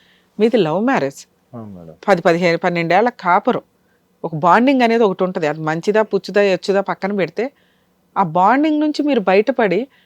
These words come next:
Speaker 1: ఇంకో అమ్మాయిని యాక్సెప్ట్ చేయడానికే టైం పడుతది.
Speaker 2: అవును మేడం.
Speaker 1: మీరు ఇంట్లో ఒక పని అమ్మాయిని తెచ్చుకోవడం కాదు ఇక్కడ, అర్థమవుతుందా?
Speaker 2: అవును.
Speaker 1: So ఆ బాండింగ్ ఈ బ్రెయిన్‌లో నుంచి బయటకు పోవాలి అంటే కొంత టైం ఉంది.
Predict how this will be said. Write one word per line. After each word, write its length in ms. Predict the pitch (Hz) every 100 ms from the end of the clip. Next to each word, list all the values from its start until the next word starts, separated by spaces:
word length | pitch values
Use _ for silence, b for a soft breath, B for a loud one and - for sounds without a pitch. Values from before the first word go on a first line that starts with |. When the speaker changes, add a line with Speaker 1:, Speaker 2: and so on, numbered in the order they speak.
| _
Speaker 1:
ఇంకో 220 | 220 226 233
అమ్మాయిని 380 | 185 214 285
యాక్సెప్ట్ 500 | 233 233 - 277 -
చేయడానికే 360 | 294 269 277 311
టైం 240 | 294 240
పడుతది. 360 | 220 180 - - _ _ 110
Speaker 2:
అవును 160 | 101
మేడం. 160 | 95 92 196
Speaker 1:
మీరు 120 | 190
ఇంట్లో 260 | 202 285 277
ఒక 80 |
పని 220 | 220 208 208
అమ్మాయిని 260 | 254 277
తెచ్చుకోవడం 460 | 262 - - 247 233
కాదు 220 | 214 208
ఇక్కడ, 200 | - 147 - _ _ _ _ _ _ _ _ _ _ -
అర్థమవుతుందా? 640 | 170 214 247 233 214 233 135
Speaker 2:
అవును. 240 | 110 101 95 _ _
Speaker 1:
So 140 | 302 330 190
ఆ 80 | 202
బాండింగ్ 600 | 185 190 226 262 294 285 -
ఈ 160 | 214 208
బ్రెయిన్‌లో 520 | 175 190 233 262 262
నుంచి 240 | 254 240
బయటకు 320 | 208 185 214
పోవాలి 520 | 214 170 170 196 208 196
అంటే 300 | 185 277 330 _ _ _ -
కొంత 220 | 220 208
టైం 280 | 202 180 202
ఉంది. 220 | 147